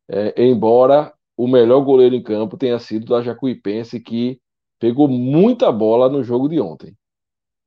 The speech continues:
certo? É um jogo que a gente precisava ganhar pra tornar a situação no campeonato difícil, e isso mesmo, a gente precisava ganhar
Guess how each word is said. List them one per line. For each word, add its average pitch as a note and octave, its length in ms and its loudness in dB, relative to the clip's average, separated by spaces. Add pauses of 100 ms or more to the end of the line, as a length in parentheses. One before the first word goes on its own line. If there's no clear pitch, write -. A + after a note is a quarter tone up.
(160)
certo? C3 600 -4 (1500)
É G2+ 400 -2
um B2 120 -2
jogo B2+ 480 0
que C3 520 0
a A2+ 60 0
gente B2 220 -8
precisava B2+ 420 -2
ganhar A2+ 460 -2
pra - 160 -4
tornar G#2+ 720 -4 (380)
a G#2+ 100 -8
situação A2+ 680 -4
no A2 100 -4
campeonato G#2+ 560 -6
difícil, F#3 640 -6 (640)
e G2 140 -6
isso A#2 200 -6
mesmo, G#2+ 280 -4
a A2 80 -6
gente A2+ 120 -8
precisava A#2 440 -2
ganhar A2+ 480 -4